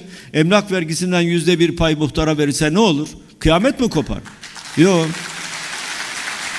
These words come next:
İcra evrakları geliyor tonla. Çuval çuval geliyor muhtarlara.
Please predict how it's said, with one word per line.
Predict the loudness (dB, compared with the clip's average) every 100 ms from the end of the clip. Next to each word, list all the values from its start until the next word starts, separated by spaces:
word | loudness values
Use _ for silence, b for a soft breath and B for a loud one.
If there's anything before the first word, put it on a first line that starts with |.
| -8 -8 -8 -8 -10 -8 -10 -10 -10 -10 -10 -10 -2 4
İcra | 6 6 6 4 4
evrakları | 0 4 2 2 2 4
geliyor | 4 4 0
tonla. | 2 2 2 -2 -4 -12 -10
Çuval | 2 4 4 4
çuval | 2 2 2
geliyor | 2 2 2
muhtarlara. | 0 0 2 2 0 0